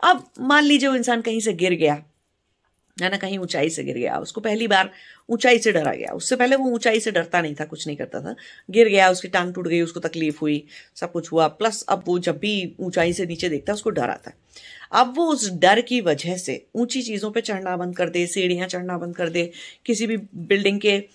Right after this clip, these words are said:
दूसरे तीसरे फ्लोर पे खड़े होना बंद कर दे, जाना बंद कर दे, तो वो क्या कर रहा है actual में? वो डर को practice किए जा रहा है,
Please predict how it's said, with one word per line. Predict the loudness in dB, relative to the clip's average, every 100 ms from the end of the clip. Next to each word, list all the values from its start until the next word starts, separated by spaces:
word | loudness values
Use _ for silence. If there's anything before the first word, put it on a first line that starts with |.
| _ _ -8
दूसरे | 0 0 4 2
तीसरे | 2 -2 -2
फ्लोर | 0 -2 0
पे | -2
खड़े | 0 0
होना | 2 2 0
बंद | -2 -2
कर | -4
दे, | 0 -2
जाना | 0 0 0
बंद | -2 -2
कर | -2
दे, |
तो | -2
वो | 0
क्या | 2 4
कर | 4
रहा | 4 6
है | 6
actual | 4 -2 -2
में? | -4 -10 -20 -20 -8
वो | 4 4
डर | 6 4 4 2
को | -2
practice | -2 -2 -4 -2 -2
किए | 0 0 0
जा | -2
रहा |
है, | -8